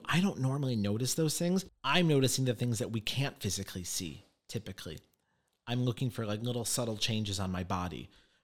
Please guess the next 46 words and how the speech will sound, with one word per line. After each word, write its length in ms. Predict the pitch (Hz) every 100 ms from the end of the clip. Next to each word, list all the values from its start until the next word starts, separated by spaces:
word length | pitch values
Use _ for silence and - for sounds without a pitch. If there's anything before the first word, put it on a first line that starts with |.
| -
or 100 | 117 -
anything 420 | 127 127 127 117
that 140 | 107
I 60 | 104
can 200 | - 104
get 220 | 107 -
up 160 | - -
here, 280 | 110 87 90 - _
any 180 | 113 117
feelings, 640 | 107 - 120 117 107 95 -
any, 400 | 113 110 107 113
any 240 | 110 113 113
things 280 | 123 113
like 200 | 98 95
that. 280 | 101 87 -
So 280 | - 113 104 - -
for 140 | 135
me 180 | 139 143
to 100 | 135
see 220 | - 120
shoes 380 | - - 113 101
that 100 | 101
had 160 | 101 101
been 140 | 101
physically 440 | - 120 120 120
moved, 380 | 107 95 92 92 - _ _
the 80 | 113
laces 440 | 104 101 - 101
had 120 | 101 95
been 140 | 95
untied, 420 | 92 92 87 87 - - -
that 220 | 123 -
was 160 | 98 107
really 240 | 95 62
cool. 380 | - - 55 - _ _ -
So 160 | - 202
while 180 | 175 170
we 120 | 214
were 120 | 302
talking 460 | 302 - 147 - 147
about 420 | 104 101 101 -
specific 540 | - 127 - 131 127 -
evidence 420 | 98 107 98 95
that 160 | - -
Oscar 520 | - 101 104 - 101
could 240 | - 101